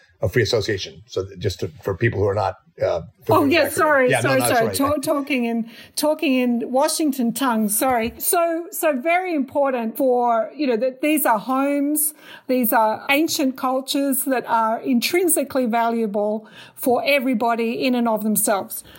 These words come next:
Speaker 2: For the United States, the islands are a defensive buffer. The United States sees them as,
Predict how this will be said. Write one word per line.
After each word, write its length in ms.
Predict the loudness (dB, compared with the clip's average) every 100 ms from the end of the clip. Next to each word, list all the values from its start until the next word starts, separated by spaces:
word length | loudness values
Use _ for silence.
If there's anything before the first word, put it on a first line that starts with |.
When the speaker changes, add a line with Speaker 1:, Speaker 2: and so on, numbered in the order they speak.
| -8
Speaker 2:
For 100 | -2
the 120 | 2 2
United 400 | 2 0 0 -2
States, 640 | 0 2 0 -2 -6 -6 -8 -20 -18 -8 0
the 300 | 2 2 0
islands 800 | 2 2 2 2 0 0 -2 -4
are 500 | 0 2 4 2 -2
a 40 | -4
defensive 640 | -2 0 0 0 -2 -2
buffer. 380 | -2 0 -2 -4 -6 _ -20 -4
The 100 | 0
United 460 | 2 2 2 0 0
States 380 | 0 2 0 0
sees 380 | 0 0 0 0
them 240 | 0 0
as, 640 | 0 2 2 0 0 -2